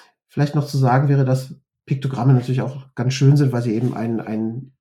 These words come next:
Inhalt oder einen, einen Sachzusammenhang andeuten können. Also das heißt, für diejenigen, die mal schnell über etwas huschen, inhaltlich online, bleiben dann ja oft auch an so Piktogrammen hängen, weil dadurch ja auch suggeriert wird,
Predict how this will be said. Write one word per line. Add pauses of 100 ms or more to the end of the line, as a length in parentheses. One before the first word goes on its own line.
(200)
Inhalt
oder
einen,
einen
Sachzusammenhang
andeuten
können.
Also
das
heißt,
für
diejenigen,
die
mal
schnell
über
etwas
huschen,
inhaltlich
online, (100)
bleiben
dann
ja
oft
auch
an
so
Piktogrammen
hängen,
weil
dadurch
ja
auch
suggeriert
wird,